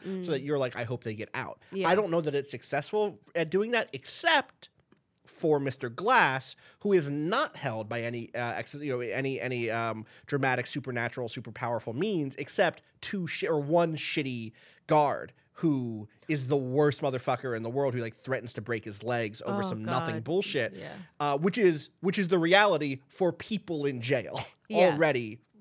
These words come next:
Speaker 1: People
Speaker 2: And
Speaker 1: who don't have superpowers.
Speaker 2: and also people in, you know,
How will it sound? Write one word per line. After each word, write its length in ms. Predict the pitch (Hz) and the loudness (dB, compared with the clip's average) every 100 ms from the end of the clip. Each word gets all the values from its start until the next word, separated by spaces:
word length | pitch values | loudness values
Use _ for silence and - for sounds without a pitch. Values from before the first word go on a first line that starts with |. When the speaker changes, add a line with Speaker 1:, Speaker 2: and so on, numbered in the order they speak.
| 190 - | -20 -8
Speaker 1:
People 120 | - | -2
Speaker 2:
And 80 | 208 - | -2 -2
Speaker 1:
who 60 | 160 | 0
don't 260 | 160 170 | 0 0
have 420 | - 135 117 117 123 | -4 -2 -2 -4 -8
superpowers. 500 | 127 107 - - - | -12 -12 -14 -20 -8
Speaker 2:
and 120 | 208 190 | -4 -2
also 360 | 180 165 190 | -2 -2 -4
people 440 | 170 185 170 165 156 | -4 -8 -6 -6 -6
in, 420 | 160 156 156 - | -6 -8 -10 -12
you 140 | - 160 | -12 -12
know, 300 | 117 - | -12 -14